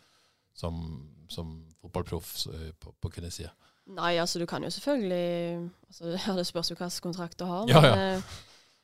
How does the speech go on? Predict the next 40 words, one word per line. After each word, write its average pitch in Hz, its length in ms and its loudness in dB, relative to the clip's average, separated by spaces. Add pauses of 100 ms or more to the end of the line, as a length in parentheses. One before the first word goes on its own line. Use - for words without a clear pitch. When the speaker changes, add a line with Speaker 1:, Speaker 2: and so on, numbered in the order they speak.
(180)
Speaker 2:
jeg 190 280 0
tror, 175 260 -4
eh, 175 400 2
altså, 180 180 -2
spiller 180 280 2
du 160 100 0
en 160 80 0
av 147 80 0
de 151 100 0
beste 156 340 -4
klubbene, 165 320 -4
så 202 140 -2
har 185 140 0
du 160 80 -2
jo 160 100 -2
ganske 160 540 -4
bra - 360 -6
kontrakt, - 460 -8
ja. 180 220 -8
Speaker 1:
Mm. 117 180 -14
Speaker 2:
Så 175 160 -12
du 175 140 -6
kan 170 420 -6
spare 165 720 -8 (320)
en 180 100 -18
del. 175 160 -12 (320)
Speaker 1:
Ja. 101 140 -2 (840)
Speaker 2:
Men 185 100 -6
det 180 100 2
er 165 40 4
jo 175 80 0
ikke 185 180 0
i 175 60 2
nærheten 160 440 -2
av, 170 220 -4
eh, 165 520 -4 (340)
av, 170 260 -8
eh, 165 280 -6 (180)
herrene 170 320 -6
uansett. - 480 -8